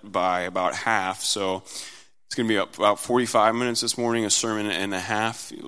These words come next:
Blaise Pascal said one time, "Thank you. Yeah, thanks for the support." Yeah. Um, yeah, Blaise Pascal said once, "I wrote you a long letter 'cause I didn't have time to write a short one."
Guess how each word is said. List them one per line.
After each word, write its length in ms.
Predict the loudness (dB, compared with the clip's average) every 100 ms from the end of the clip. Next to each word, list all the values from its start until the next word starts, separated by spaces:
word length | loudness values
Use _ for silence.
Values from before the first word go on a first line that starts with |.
| -18 -6
Blaise 240 | -2 0
Pascal 560 | 2 2 0 2 2 4
said 220 | 2 0
one 240 | -2 -4 -4
time, 160 | -8
"Thank 340 | -6 -6 -4 -6
you. 160 | -8
Yeah, 140 | -8 -8
thanks 220 | -4 -2
for 60 | 2
the 60 |
support." 380 | 2 4 4 4 0 -6 -4
Yeah. 240 | 2 2 2 -4 -6 -6 -4 -4 -2 4
Um, 580 | 6 6 4 2 -4 -8 -6 -6 -6 -12 -14 -12 -12 -12 -14 -8 2
yeah, 180 | 4
Blaise 380 | 4 4 4 4
Pascal 560 | 4 2 2 4 4 6
said 240 | 2 0
once, 320 | -2 -2 0
"I 80 | 0
wrote 400 | 2 2 2 0
you 300 | -2 -2 -4
a 300 | -2 0 0
long 340 | -2 -2 -2 0
letter 240 | -2 -2
'cause 180 | -6 -6
I 40 | -4
didn't 200 | -4 -6
have 260 | -6 -8
time 440 | -10 -8 -8 -10 -10
to 120 | -6
write 220 | -4 -4
a 60 | -4
short 320 | -8 -8 -8
one." 200 | -10 -12